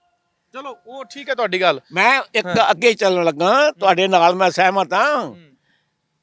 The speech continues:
Speaker 2: ਭਾਈ ਸਾਹਿਬ ਜੀ, ਕੋ-, ਗੁਰੂ ਨ-, ਗੁ-, ਗੁਰੂ ਨਾਨਕ ਦੇਵ ਜੀ ਤੋਂ ਲੈ ਕੇ ਗੁਰੂ ਗੋਬਿੰਦ ਸਿੰਘ ਜੀ ਤੱਕ ਕਦੀ ਕਿਸੇ ਗੁਰੂ ਦਾ ਪ੍ਰਕਾਸ਼,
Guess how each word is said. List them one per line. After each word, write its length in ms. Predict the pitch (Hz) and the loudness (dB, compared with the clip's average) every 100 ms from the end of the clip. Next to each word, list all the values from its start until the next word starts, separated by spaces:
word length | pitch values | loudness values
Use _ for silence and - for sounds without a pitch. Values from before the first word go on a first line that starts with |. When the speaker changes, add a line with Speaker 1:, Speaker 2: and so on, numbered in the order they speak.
| _ - | _ -2
Speaker 2:
ਭਾਈ 240 | 156 175 | 2 2
ਸਾਹਿਬ 240 | 165 220 | 2 0
ਜੀ, 180 | 226 254 | 0 -4
ਕੋ-, 260 | - 214 208 | -4 -4 -4
ਗੁਰੂ 420 | 156 202 233 277 | -4 -8 -4 -4
ਨ-, 40 | |
ਗੁ-, 440 | 254 196 156 170 180 | -2 -4 -6 -12 -12
ਗੁਰੂ 360 | 147 180 190 | -6 -2 0
ਨਾਨਕ 440 | 185 185 202 247 226 | 0 2 2 2 2
ਦੇਵ 220 | 247 233 | 2 2
ਜੀ 140 | 226 | 2
ਤੋਂ 120 | 240 233 | 0 2
ਲੈ 200 | 214 214 | 4 2
ਕੇ 160 | 233 | 0
ਗੁਰੂ 280 | 180 202 240 | 0 0 0
ਗੋਬਿੰਦ 280 | 220 226 226 | 2 2 2
ਸਿੰਘ 200 | 214 208 | -2 -2
ਜੀ 140 | 208 | -6
ਤੱਕ 300 | 190 196 - - _ _ _ _ _ _ _ _ _ _ | 0 -2 -2 -14 _ _ _ _ _ _ _ _ _ _
ਕਦੀ 300 | 240 269 302 | 0 2 0
ਕਿਸੇ 360 | 294 269 226 262 | 0 0 2 2
ਗੁਰੂ 320 | 190 208 240 | 2 -2 0
ਦਾ 320 | 226 214 160 - _ _ _ _ _ - | 2 2 2 -6 _ _ _ _ _ -4
ਪ੍ਰਕਾਸ਼, 680 | 202 208 196 226 220 - | -2 4 6 8 6 0